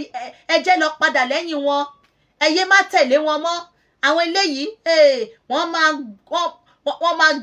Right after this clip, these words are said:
wọ́n máa gbọ́ yín báyìí. Wọ́n á gbọ́ yín gbẹ wọnú egungun. Wọ́n máa gbá yín wọnú egungun. Eh, ìgbà tójú yín bá padà máa ṣí,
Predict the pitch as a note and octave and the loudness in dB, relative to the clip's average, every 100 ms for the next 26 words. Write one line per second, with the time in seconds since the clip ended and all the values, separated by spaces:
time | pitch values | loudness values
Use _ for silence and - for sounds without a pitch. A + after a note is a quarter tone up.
0 | - - E4+ D#4+ C#4+ A3+ D#4+ D4+ D4 D#4+ | -10 -8 -2 0 -2 0 2 4 2 -2
1 | E4+ C4+ A3+ D#4+ - D4 B3 G3+ C#4+ C4 | -2 -2 -6 -16 -6 -6 -6 -2 0 0
2 | C4 C#4 G3+ B3 B3 A#3+ B3 B3 C4 A#3 | -4 -8 -8 -4 -4 -2 -4 -4 -10 -12
3 | A#3 A3 A#3+ D4 _ _ - _ _ D4 | -12 -12 -12 -14 _ _ -20 _ _ -4
4 | E4+ D#4+ C4 G#3+ E4 D4 E4 D4+ D4+ D4+ | 0 -2 -2 -2 0 0 -2 -2 -2 0
5 | D#4 C4+ C#4+ C#4+ D4 - - D#4+ C#4+ A3+ | -2 -2 -6 -6 -8 -10 -6 0 0 -2
6 | G3+ _ _ _ C4+ B3+ B3 D#4 D#4 D#4 | -8 _ _ _ -2 0 0 -4 -4 -2
7 | D#4 D4 C4 B3 C#4+ C#4 D#4+ | -2 -2 -4 -4 -6 -6 -8